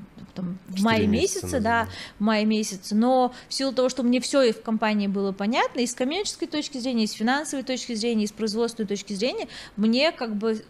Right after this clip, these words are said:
Speaker 1: сейчас, может быть, чуть легче, чем, допустим, другому бы человеку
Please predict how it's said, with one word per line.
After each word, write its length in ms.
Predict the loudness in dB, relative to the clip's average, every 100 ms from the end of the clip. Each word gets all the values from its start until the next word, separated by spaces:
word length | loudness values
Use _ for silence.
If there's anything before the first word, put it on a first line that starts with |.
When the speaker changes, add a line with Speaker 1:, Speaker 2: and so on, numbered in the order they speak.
| -18
Speaker 1:
сейчас, 520 | -10 -6 0 2 2 0
может 200 | -2 -2
быть, 120 | -2
чуть 220 | -4 -2
легче, 400 | 2 0 0 -6
чем, 260 | -6 -4 -4
допустим, 420 | -4 -6 -2 0
другому 420 | 0 2 4 4
бы 80 | 0
человеку 540 | -2 0 2 2 0